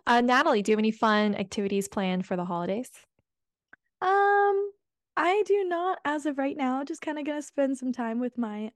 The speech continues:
Speaker 2: family. I think maybe
Speaker 1: Aw.
Speaker 2: on New Year's, I'll get together with a couple of my girlfriends and just have a fun little night. <laughs> Maybe watch the New Year's Rockin' Eve and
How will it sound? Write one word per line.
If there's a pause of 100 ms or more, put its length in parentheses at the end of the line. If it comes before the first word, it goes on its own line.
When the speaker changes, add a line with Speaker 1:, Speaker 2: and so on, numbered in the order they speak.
(160)
Speaker 2:
family. (100)
I
think
maybe
Speaker 1:
Aw.
Speaker 2:
on
New
Year's,
I'll
get
together
with
a
couple
of
my
girlfriends
and
just (340)
have
a
fun
little
night.
<laughs>
Maybe
watch
the
New
Year's
Rockin'
Eve
and